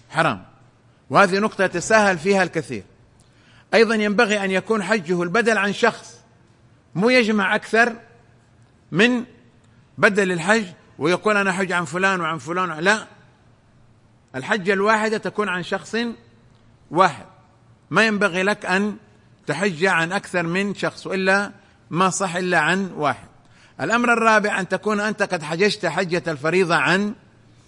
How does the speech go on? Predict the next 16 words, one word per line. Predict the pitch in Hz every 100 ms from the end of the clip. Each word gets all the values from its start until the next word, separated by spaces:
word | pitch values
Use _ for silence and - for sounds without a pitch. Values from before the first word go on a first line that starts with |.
| _ _ _ -
نفسك. | 170 - - - - _ _ _ _ _ _ - -
الأمر | 202 247 233
الخامس | 175 214 226 185
أن | 196 180
تلاحظ | 190 208 202 196 160
جانب | 180 214 202 190
النية | 190 214 185 107 92 - - _ _ _ -
في | 147
كل | 240 233 220
موقع | 233 214 185
من | 185 175
هذه | 196 190 180
المواقع، | 185 170 160 127 - - _ _ _ _ - -
لأنك | 139 202 196 190 190 196 185 - - -
بنيتك | 120 175 180 208 196 180
تحفظ | 175 202 175 185 170 190 180